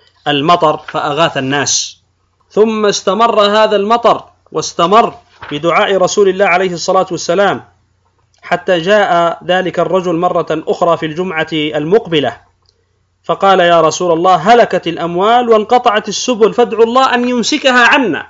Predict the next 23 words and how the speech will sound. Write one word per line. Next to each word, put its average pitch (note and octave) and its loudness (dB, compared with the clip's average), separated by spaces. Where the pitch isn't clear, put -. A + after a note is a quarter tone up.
فرفع A#3 4
النبي G3 -2
صلى F#3 -2
الله - -4
عليه F#3 -2
وسلم E3+ -2
يديه G3 -2
فقال: F#3+ 0
"اللهم E3+ 0
حوالينا D#3 -2
لا E3+ 0
علينا، F#3+ 0
اللهم E3+ 0
على D3+ -2
الآكام D3+ -4
والضراب C#3+ -2
وبطون D#3+ -2
الأودية D3+ -2
ومنابت D3 -4
الشجر". C#3 -2
إذن D3+ -4
هذا F#3 0
يجوز، F#3 -2